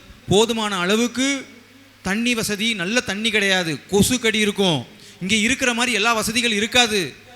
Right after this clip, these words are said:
ஆனா, இவர் என்ன சொன்னார்னா, "நான் மரித்தாலும் அங்க போய் மரிக்கிறேன்னு" சொல்லிட்டு வியாதியோடு போனார். வியாதியோடு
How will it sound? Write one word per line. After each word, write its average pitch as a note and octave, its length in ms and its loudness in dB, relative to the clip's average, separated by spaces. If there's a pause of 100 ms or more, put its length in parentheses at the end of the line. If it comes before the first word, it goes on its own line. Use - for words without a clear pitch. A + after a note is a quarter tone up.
(120)
ஆனா, D3+ 140 -4
இவர் E3 160 0
என்ன D3 160 -2
சொன்னார்னா, C#3+ 580 0 (440)
"நான் B2+ 180 -4
மரித்தாலும் F3 460 -2
அங்க D3 180 -2
போய் D#3 200 0
மரிக்கிறேன்னு" D3+ 380 -2
சொல்லிட்டு C3 560 -2 (500)
வியாதியோடு E3 720 -4
போனார். A2 380 -10 (1500)
வியாதியோடு F#3+ 720 0